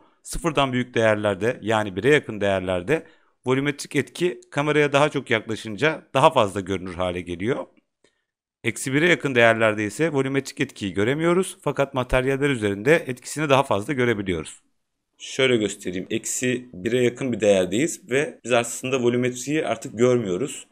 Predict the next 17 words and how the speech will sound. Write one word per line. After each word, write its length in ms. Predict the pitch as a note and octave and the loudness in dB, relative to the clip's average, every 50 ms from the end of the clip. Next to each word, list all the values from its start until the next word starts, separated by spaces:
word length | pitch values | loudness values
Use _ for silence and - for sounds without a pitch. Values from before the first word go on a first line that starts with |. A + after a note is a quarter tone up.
| _ | _
Çünkü 380 | - - C#3+ C3+ - - D#3+ D#3 | -10 -8 -8 -8 -4 -4 -2 2
volümetrik 500 | C#3 C3+ C3+ C#3 C3+ C#3 C3+ - F3 - | 2 2 2 2 -2 -4 -4 -8 -8 -4
sadece 640 | - D#3 D3 D3 B2 B2+ B2 A#2 D3+ E3 E3+ - - | 0 2 4 4 4 2 2 2 2 2 2 0 -4
etki 300 | C3+ B2+ B2+ - - C#3+ | -6 -6 -6 -4 -2 -2
ettiği, 500 | C#3 C#3 C#3 - - A#2 A#2+ C3 C#3+ D3 - - - | -2 -2 -4 -4 -2 0 2 2 0 -2 -6 -8 -8
e, 160 | - F#2+ F#2 | -8 -6 0
diğer 200 | F#2+ A2+ A#2+ A#2 | 2 4 4 4
farklı 380 | A#2 - B2 A#2+ A#2+ - - C3+ | 2 0 0 -2 0 0 2 2
yerlerden 380 | C3 A#2+ A2+ A2 G#2+ G2 G2+ | 2 2 0 -2 -4 -4 -6
etkileştiği 680 | - G2+ G2+ - - A2 A2+ - - - B2 B2+ B2 | -6 -8 -8 -8 -8 -6 -6 -6 -4 -4 -4 -4 -4
şekilde 600 | B2 - A#2 G#2 - - A2 A#2 D3 D3+ D3+ - - _ _ _ | -4 -6 -10 -10 -8 -8 -2 0 0 0 0 -4 -12 _ _ _
objeye 420 | - A#2 G#2 G2+ A#2+ C3+ C#3 C3 | -2 -2 0 2 2 2 2 2
dönüp 280 | B2 B2+ D3+ D#3 - - | 0 -2 -4 -6 -8 -4
sadece 580 | - C#3 C3+ B2+ A#2 A#2 A2 B2 D#3 D3+ - - | 0 2 2 2 2 0 0 0 -2 -2 -2 -6
bir 200 | - A#2+ B2+ A#2+ | -6 -4 -2 0
reflection 500 | A#2 A#2+ A#2+ - C3 B2+ B2 - - G#2 | 0 0 0 0 -2 -2 -2 -4 -6 -4
bırakıyor. 480 | F#2 F2 E2+ E2 - - F#2 A2 B2+ - | -4 -4 -4 -6 -6 -4 -4 -4 -4 -4